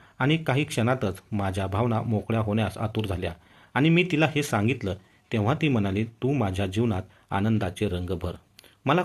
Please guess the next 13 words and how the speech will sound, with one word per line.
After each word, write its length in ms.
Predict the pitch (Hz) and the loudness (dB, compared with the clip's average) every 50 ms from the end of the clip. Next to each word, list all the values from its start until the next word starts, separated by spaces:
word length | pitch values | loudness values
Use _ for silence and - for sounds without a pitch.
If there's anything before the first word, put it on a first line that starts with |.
| 175 | 0
खूप 160 | - 156 151 - | 0 -2 0 0
समाधान 420 | - 117 107 107 101 101 101 98 | 0 0 2 2 0 0 -2 -4
होईल." 200 | 87 92 82 80 - - _ _ _ _ _ - | -4 -6 -8 -8 -10 -16 _ _ _ _ _ -4
मी 80 | 147 156 156 | -4 -2 -2
तिची 180 | 156 - 160 | -2 0 2
विनंती 340 | 147 131 117 113 113 110 117 | 2 4 4 4 2 2 2
मान्य 320 | 107 101 98 98 98 98 95 | 0 0 0 0 -2 -4 -4
करून 220 | 101 127 123 113 | -2 -2 -2 -2
पुढच्या 680 | 113 - - - - - - 131 131 127 - - 165 | -2 -4 -10 -20 -20 -2 0 0 0 0 -2 -6 -6
काही 320 | 165 - - 123 110 147 156 | -6 -6 -8 -2 0 0 0
क्षणातच 640 | 156 - - 113 107 131 151 123 113 92 - - - _ _ _ | 0 -2 -2 2 2 2 2 2 -2 -4 -4 -6 -14 _ _ _
आनंदाचे 580 | - 101 104 120 143 143 135 135 127 - 113 98 | -2 0 2 2 2 2 0 0 -2 -2 -2 -2
रंग 260 | 90 107 127 120 | 0 0 0 0